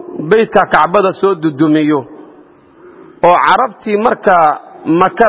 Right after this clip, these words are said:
beydka Ilaahay xajka u aadi jirtayna uga dhiso Sanca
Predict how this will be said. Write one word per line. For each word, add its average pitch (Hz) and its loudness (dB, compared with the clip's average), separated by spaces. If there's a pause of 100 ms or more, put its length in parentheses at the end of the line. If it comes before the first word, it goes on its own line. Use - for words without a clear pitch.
beydka 220 0
Ilaahay 190 0
xajka 202 -4
u 226 -2
aadi 202 -2
jirtayna 170 -2 (1160)
uga 185 2 (100)
dhiso 196 0 (380)
Sanca 175 2